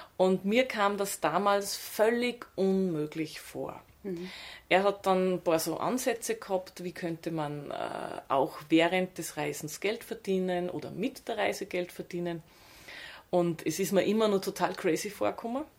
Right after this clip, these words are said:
Speaker 2: Mhm.
Speaker 1: Ja, und ich bin einfach, ich, mit dem Gedanken im Hirn verschlossen irgendwo bin ich dann gegangen.
Speaker 2: Ja.
Speaker 1: Hab dann meine Arbeit verloren.
Speaker 2: Ja.
Speaker 1: Ein Jahr lang braucht, bis ich das verdaut gehabt hab.
Speaker 2: Mhm.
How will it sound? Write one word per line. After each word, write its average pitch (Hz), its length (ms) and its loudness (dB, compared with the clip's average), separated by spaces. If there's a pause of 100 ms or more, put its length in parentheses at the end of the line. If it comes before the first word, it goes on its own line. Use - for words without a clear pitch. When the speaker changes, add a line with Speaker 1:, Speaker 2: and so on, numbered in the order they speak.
Speaker 2:
Mhm. 208 280 0 (560)
Speaker 1:
Ja, 185 140 10
und 180 260 4
ich 196 140 -4
bin 240 180 4
einfach, 214 420 4
ich, - 220 -2 (100)
mit 214 220 -2
dem 202 140 2
Gedanken 262 640 2
im 190 240 2
Hirn 262 420 4
verschlossen 214 640 0
irgendwo 185 500 2
bin 175 220 -4
ich 165 100 -4
dann 156 320 -4 (320)
gegangen. 156 840 -4
Speaker 2:
Ja. 190 260 -2
Speaker 1:
Hab 165 240 -4
dann 160 300 2 (100)
meine 147 560 -2 (400)
Arbeit 147 500 -2
verloren. 151 680 0
Speaker 2:
Ja. 202 280 0 (300)
Speaker 1:
Ein 165 180 4
Jahr 160 220 8
lang 202 240 6
braucht, 165 420 -6
bis 202 160 -6
ich 190 80 -2
das 180 180 -4
verdaut - 760 -6
gehabt 233 380 -8
hab. 196 160 4
Speaker 2:
Mhm. 240 120 4